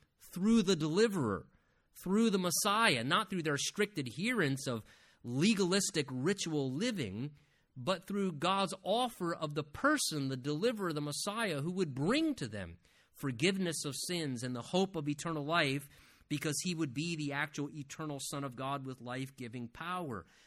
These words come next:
when he raised from the dead after being crucified for sins, as Isaiah fifty-three predicted. So that's why Paul says, verse seven going on, "For this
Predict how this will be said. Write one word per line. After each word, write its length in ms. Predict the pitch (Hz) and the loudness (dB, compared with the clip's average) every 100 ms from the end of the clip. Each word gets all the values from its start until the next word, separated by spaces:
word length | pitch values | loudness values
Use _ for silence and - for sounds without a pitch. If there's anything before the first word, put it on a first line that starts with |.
| _ | _
when 140 | 123 127 | -6 -4
he 100 | 117 | -4
raised 480 | 117 147 156 151 | 0 2 4 0
from 140 | - 135 | -4 -4
the 80 | 120 | -4
dead 500 | 127 175 113 123 143 - _ - | 0 0 0 -2 -10 -14 _ -2
after 340 | 127 131 139 | -2 0 -4
being 220 | 127 131 | -2 -2
crucified 720 | 127 143 135 139 - 110 110 113 | -2 -2 -2 -4 -6 -4 -4 -6
for 140 | 127 | -8
sins, 460 | - 190 202 165 107 | -6 -6 -4 -4 -4
as 100 | 107 | -6
Isaiah 380 | 107 104 113 117 | -6 -6 -8 -8
fifty-three 560 | 110 - 117 113 113 | -10 -12 -14 -10 -10
predicted. 520 | - 135 202 226 117 | -8 -6 -4 -4 -6
So 120 | - 127 | -6 -6
that's 200 | 185 147 | -6 -6
why 140 | 131 | -8
Paul 240 | - 135 131 | -4 -4 -4
says, 520 | - 220 127 135 - - - - - | -4 -2 -2 -2 -6 -12 -20 -20 -12
verse 260 | 127 147 - | -4 0 2
seven 260 | 180 170 143 | 2 2 0
going 240 | 135 147 | 0 0
on, 220 | 185 175 | 0 0
"For 240 | - 196 160 | 0 2 2
this 260 | 135 262 | 2 4